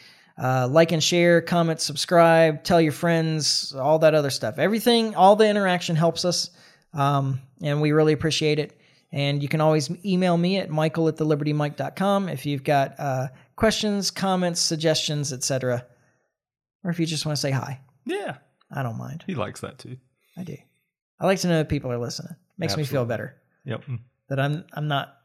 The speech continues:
Speaker 1: you know, wasting however many hours of my week every week.
Speaker 2: Screaming into the void.
Speaker 1: Yeah. Well, and all the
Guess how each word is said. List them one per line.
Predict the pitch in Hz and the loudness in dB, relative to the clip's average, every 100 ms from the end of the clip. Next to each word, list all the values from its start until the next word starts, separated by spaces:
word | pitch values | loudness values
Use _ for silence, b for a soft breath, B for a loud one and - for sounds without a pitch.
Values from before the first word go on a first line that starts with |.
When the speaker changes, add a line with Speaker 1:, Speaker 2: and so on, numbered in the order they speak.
| _ | _
Speaker 1:
you | 185 135 | -8 -6
know, | 120 | -6
wasting | 127 131 - 139 | -6 -6 -4 -4
however | 127 123 | -2 -2
many | 127 123 - | -4 -8 -8
hours | 127 120 123 | -6 -4 -6
of | 135 131 | -6 -8
my | 123 | -6
week | 135 127 127 | -6 -6 -8
every | 123 131 | -8 -6
week. | 131 131 - | -6 -8 -8
Speaker 2:
Screaming | - - 156 143 143 | -8 -2 0 0 0
into | 139 127 139 | 0 0 0
the | 131 | 0
void. | 131 135 120 123 117 | 0 -2 -4 -6 -8
Speaker 1:
Yeah. | 147 143 139 135 160 | -4 -2 0 -2 2
Well, | 170 160 | 4 4
and | 143 143 | 2 -4
all | - 151 | -4 -2
the | 139 120 | -2 -4